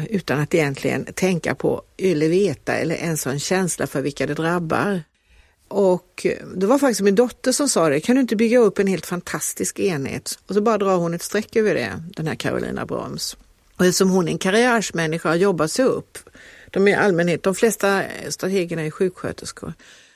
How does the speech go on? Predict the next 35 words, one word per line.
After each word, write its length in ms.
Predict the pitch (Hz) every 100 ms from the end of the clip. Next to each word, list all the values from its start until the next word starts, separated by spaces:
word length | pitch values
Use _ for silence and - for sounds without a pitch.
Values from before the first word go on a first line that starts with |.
| _ _ _ -
Och 160 | 208
då 100 | 220
berättade 840 | 240 285 240 - 202 202 190 - 190 - _
hon 220 | 208 214 196
som 200 | 208 180
bad 360 | 220 240 220
mig 380 | 196 160 160 151 - -
<laughs> 200 | - -
att 200 | 156 -
ha 260 | - 170 160
i, 300 | 165 190 180 262
jag 180 | 190 180
får 100 | 226
lov 220 | 202 196
att 80 | 214
berätta 400 | 208 170 - 165
det 60 | 156
här. 300 | 143 - 170 - - - -
Så 240 | 196 196
sa 160 | 170 151
hon, 120 | 165 -
"Och 160 | 247 285
där 180 | 277 269
sitter 600 | - - 240 - 254 240
de, 400 | 226 214 190 214
går 280 | 208 240 214
de 220 | 208 180
på 100 | 208
de 160 | 202 190
blanka 480 | 196 208 180 185 185
golven 440 | 185 165 165 170
och 80 | 170
trippar 400 | - 180 - 170
runt 340 | 170 156 156
och 280 | 160 143